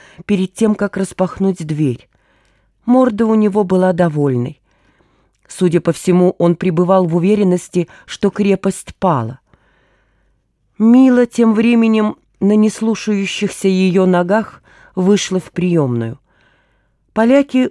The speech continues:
устремившиеся в кабинет, по пути кидали на нее любопытные взоры. «Еще бы!»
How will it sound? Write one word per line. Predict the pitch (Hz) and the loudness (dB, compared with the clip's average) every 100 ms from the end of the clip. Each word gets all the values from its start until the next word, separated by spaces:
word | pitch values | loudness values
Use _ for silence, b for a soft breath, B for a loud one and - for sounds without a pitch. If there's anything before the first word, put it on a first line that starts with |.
| - | -2
устремившиеся | 220 - 233 233 226 - 226 208 214 | -4 2 4 4 2 0 -4 -2 -4
в | - | -2
кабинет, | 214 190 208 220 - b b b b | -2 0 2 0 -4 b b b b
по | 214 | -6
пути | 202 196 233 | -4 -4 -4
кидали | 233 220 208 226 220 | -2 -2 0 0 2
на | 208 | 2
нее | 208 208 214 | 2 2 0
любопытные | 208 196 202 214 - 208 220 | 0 -2 -2 -4 -2 0 0
взоры. | 208 196 196 131 120 _ _ _ _ _ - | -2 -2 0 0 -6 _ _ _ _ _ -4
«Еще | 160 160 - - 135 | 0 0 -2 -2 -2
бы!» | 123 151 | -2 -8